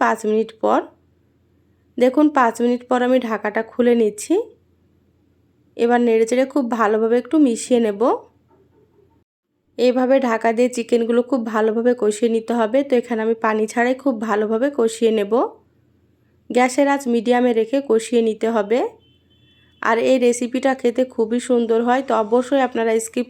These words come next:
করবেন না। আরও কি মশলা লাগবে সেটাও আপনাদেরকে আমি দেখিয়ে দেব, পুরো রেসিপিটা দেখে নেবেন। দেখুন খুব ভালোভাবে নেড়েচেড়ে নিলাম,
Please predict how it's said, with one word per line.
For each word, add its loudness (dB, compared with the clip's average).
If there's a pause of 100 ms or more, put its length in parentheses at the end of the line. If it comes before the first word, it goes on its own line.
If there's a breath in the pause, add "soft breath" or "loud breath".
(100)
করবেন 0
না। 0 (680)
আরও 2
কি -2 (100)
মশলা 0
লাগবে 2
সেটাও 0
আপনাদেরকে -4
আমি 0 (100)
দেখিয়ে 0
দেব, -2 (640)
পুরো 2
রেসিপিটা -2 (120)
দেখে -2
নেবেন। -2 (1120)
দেখুন 2 (100)
খুব 0 (140)
ভালোভাবে 0
নেড়েচেড়ে 0
নিলাম, 0